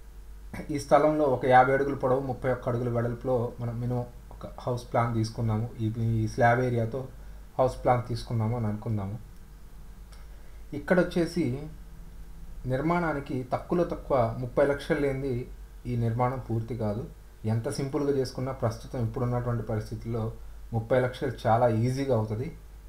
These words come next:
అయితే వీళ్ళ దగ్గర ఒక పది లక్షలు వాళ్ళ దగ్గర అమౌంట్ ఉంది. మిగిలినటువంటి అమౌంట్ కోసం బ్యాంక్ దగ్గరికి వెళ్ళారు,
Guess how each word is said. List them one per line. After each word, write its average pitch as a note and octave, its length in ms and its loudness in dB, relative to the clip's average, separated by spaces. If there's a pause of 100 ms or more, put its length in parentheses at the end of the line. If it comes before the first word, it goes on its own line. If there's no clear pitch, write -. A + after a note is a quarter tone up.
(160)
అయితే F#3 160 2
వీళ్ళ D#3 360 4
దగ్గర D#3 180 2
ఒక D3 320 6
పది C#3 240 4
లక్షలు C#3 360 -2 (580)
వాళ్ళ A2+ 200 0
దగ్గర A#2 180 2
అమౌంట్ A#2 340 0
ఉంది. G2+ 300 -4 (560)
మిగిలినటువంటి F3 600 4
అమౌంట్ C#3+ 280 -2
కోసం C#3 340 -2
బ్యాంక్ A#2 220 2
దగ్గరికి A2+ 380 0
వెళ్ళారు, G#2 300 -4